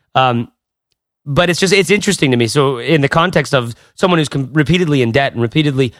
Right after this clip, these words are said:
making hor-, bad decisions about this sort of stuff, it's like, all you can dream about is getting to a point of traction. Well, I'm sitting here saying, like, "Oh, that's all, I,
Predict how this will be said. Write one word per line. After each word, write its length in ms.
making 320
hor-, 240
bad 320
decisions 400
about 180
this 160
sort 160
of 100
stuff, 320
it's 160
like, 180
all 180
you 120
can 120
dream 240
about 180
is 100
getting 200
to 60
a 60
point 180
of 80
traction. 340
Well, 180
I'm 220
sitting 240
here 120
saying, 280
like, 220
"Oh, 160
that's 220
all, 40
I, 100